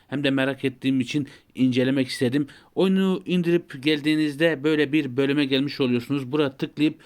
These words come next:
kendinize bir, e, kulüp ismi seçiyorsunuz. Değerli dostlarım, şöyle bir kulüp ismi seçiyorsunuz ve, e, tamam diyorsunuz.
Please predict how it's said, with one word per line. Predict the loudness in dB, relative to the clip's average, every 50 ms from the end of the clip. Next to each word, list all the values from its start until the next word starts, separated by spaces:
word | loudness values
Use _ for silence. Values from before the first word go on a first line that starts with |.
| -20 -20 -20 _ _ _
kendinize | -4 -2 0 0 0 0 0 0 0 0
bir, | 0 0 -2 -4 -10 _ _ _ _ _ _
e, | -2 0 2 2 0 0 -2 -8 _
kulüp | -6 -2 0 0 -2 -2 -8 _
ismi | -4 -4 -4 0 0 2 2 2 0
seçiyorsunuz. | -6 -2 0 0 0 2 0 0 0 2 0 0 0 0 -2 -8 -16 -20 _ _ _ _ _ _ _ _ _ _ _ _ _ _ _ _ _ _ _ _
Değerli | -4 -2 0 0 0 0
dostlarım, | -2 -2 -2 -4 -4 -2 -2 -2 -4
şöyle | -4 -2 -2 -2 0 0 0 -2 -2 -6 _ _ _ _ _ _ -10
bir | -6 -6 -6 -6 -8
kulüp | _ -2 -2 -2 0 0
ismi | -4 -4 -4 -8 -6
seçiyorsunuz | -4 -4 -4 -4 -2 -4 -4 -2 0 0 0 0 -2 -4 -4 -2
ve, | 0 0 0 -2 -4 _ _ _ _ _ _ _ _ _ _ _ _ _ _ _ -10 -8
e, | -8 -8 -8 -12 _ -8
tamam | -4 -2 0 2 2 2 2
diyorsunuz. | 2 0 0 0 0 0 0 0 -2 -6